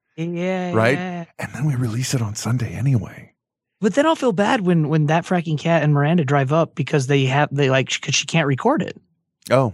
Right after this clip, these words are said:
Speaker 2: well, that's true.
Speaker 1: So she, so she drove, like, four hundred miles, eight, you know, two thousand miles.
Speaker 2: Well, she could just wait for me to release it. I mean,
Speaker 1: But
Speaker 2: if
Speaker 1: she
Speaker 2: it's,
Speaker 1: couldn't pirate it. <laughs>
Speaker 2: if it's a re-air, I could probably publish it at the exact same time.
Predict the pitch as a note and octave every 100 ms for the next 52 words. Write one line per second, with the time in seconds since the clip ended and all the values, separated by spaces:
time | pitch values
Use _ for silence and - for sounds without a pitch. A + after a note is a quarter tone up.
0 | - B2+ C3+ B2 A#2 - E3 D3+ E2+ -
1 | D#3 - F#3 - F3+ F3+ D#3 G3 F3+ D#3+
2 | - F#3+ F#3+ F3 C#3+ D#3 D#3+ D3+ A#2+ -
3 | - - G#3 - A3 G3+ - G3 D3+ C#3+
4 | A#3+ A3+ G#3 G3+ E3 E3+ E3+ D3 C3+ -
5 | - _ _ - - _ _ _ _ G3+
6 | A3+ - F3+ C3 A#2+ D3 B2 A#2+ F2+ F2
7 | C#3 - E2 F2 B2 C3 B2 A#2+ A3+ G3
8 | - F#3+ E3+ D3 D3+ D3+ - C#3+ C3+ C#3
9 | C#3+ D#3+ G#3+ E3 F3 A#2 G#2 G#2 F#2+ C#3+
10 | B2 F#2+ F2 A#2 C3 G#2 - E2+ E2 -
11 | F#2 - G#2+ A2+ - D#2+ C#2+ F2 A#2 E2
12 | A#1+ G2